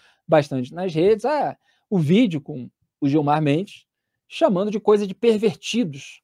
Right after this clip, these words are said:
é, manter prisão prever-, preventiva e liberar o cara depois que ele fecha acordo de delação premiada.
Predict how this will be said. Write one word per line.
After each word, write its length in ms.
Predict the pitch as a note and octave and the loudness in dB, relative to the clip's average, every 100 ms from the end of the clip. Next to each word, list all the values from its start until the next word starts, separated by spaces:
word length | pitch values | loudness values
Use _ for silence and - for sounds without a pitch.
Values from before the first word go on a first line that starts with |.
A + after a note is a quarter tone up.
| _ - - - _ - | _ -20 -20 -20 _ -6
é, 180 | C#3 C3+ | -2 2
manter 420 | F3 D#3+ G3 F#3+ | 2 2 4 2
prisão 360 | E3+ C3+ D#3+ | 2 2 0
prever-, 380 | D#3+ D#3 B2+ A#2 _ | 0 -2 -2 -6 _
preventiva 840 | D#3+ D3 C3+ B2+ G#3 B3+ A#3 A#3+ A#3+ _ _ _ | -4 -2 -2 -4 -2 -2 0 -2 -4 _ _ _
e 140 | E3+ F#3 | 0 4
liberar 420 | F#3 E3 D#3+ F3+ | 4 6 4 4
o 80 | D3+ | 2
cara 280 | F3 G3 | 2 2
depois 360 | G3 G#3 E3+ E3+ | 2 -2 -2 -4
que 80 | F#3+ | -4
ele 120 | F3+ | -4
fecha 340 | - D#3 - | 0 0 0
acordo 420 | F3 - D3+ D#3 C3 | -8 -4 -4 -4 -2
de 320 | D#3 C#3 - - | 0 0 -4 -2
delação 480 | C3+ E3+ E3 D#3+ D#3 | 4 6 4 0 2
premiada. 460 | F#3 D3+ A#2+ - | 4 4 0 -4